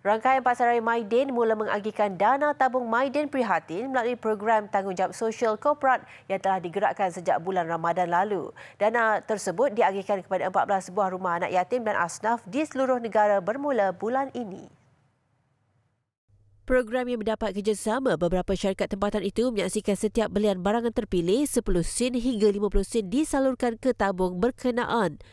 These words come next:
Lebih seratus lima puluh sembilan ribu ringgit berjaya dikumpul melalui jualan produk dan lima puluh sembilan ribu ringgit akan diagihkan kepada empat belas rumah kebajikan anak yatim dan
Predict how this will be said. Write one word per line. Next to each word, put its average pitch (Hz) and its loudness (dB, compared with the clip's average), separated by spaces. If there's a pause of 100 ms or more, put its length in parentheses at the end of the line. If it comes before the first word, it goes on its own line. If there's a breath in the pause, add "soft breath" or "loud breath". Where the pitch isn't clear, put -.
(200 loud breath)
Lebih 269 2
seratus 262 -2
lima 233 -2
puluh 233 2
sembilan 233 0
ribu 214 -2
ringgit 214 0
berjaya 220 2
dikumpul 240 0
melalui 202 0
jualan 196 2
produk 226 0
dan 196 0
lima 185 -6
puluh 190 2
sembilan 180 -2
ribu 202 0
ringgit 226 0 (160 loud breath)
akan 277 0
diagihkan 208 0
kepada - 4
empat 175 -2
belas 190 0
rumah 190 -2
kebajikan 185 -2
anak 151 -4
yatim 202 -2
dan 196 -2